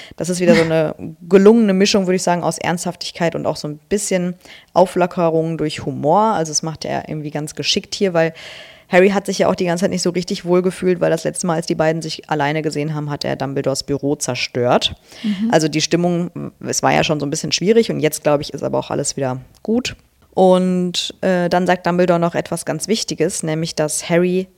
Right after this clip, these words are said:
Speaker 1: Hermine und Ron immer einweihen sollte und ihnen vertrauen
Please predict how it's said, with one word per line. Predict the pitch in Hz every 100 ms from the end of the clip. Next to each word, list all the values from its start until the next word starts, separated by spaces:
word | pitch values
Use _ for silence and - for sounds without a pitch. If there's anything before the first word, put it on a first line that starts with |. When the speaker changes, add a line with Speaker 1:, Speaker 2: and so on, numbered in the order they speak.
| - _ -
Speaker 1:
Hermine | 185 190 226 226
und | 190 180
Ron | 156 160 170 -
immer | 190 185
einweihen | 147 151 156 143 143 139
sollte | 139 143 151
und | 151
ihnen | - 151
vertrauen | - 147 - 147 156 175